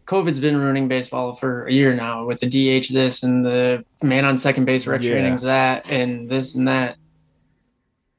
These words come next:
Speaker 1: Just trying to speed up the game.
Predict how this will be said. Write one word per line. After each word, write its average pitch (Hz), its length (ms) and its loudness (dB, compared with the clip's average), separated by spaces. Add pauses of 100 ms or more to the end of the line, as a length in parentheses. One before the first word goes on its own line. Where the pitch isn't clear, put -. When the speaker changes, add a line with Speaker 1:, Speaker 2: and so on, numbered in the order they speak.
(560)
Speaker 1:
Just 165 180 0
trying 185 140 2
to 156 80 4
speed - 460 0
up 156 120 0
the 143 100 0
game. 135 500 2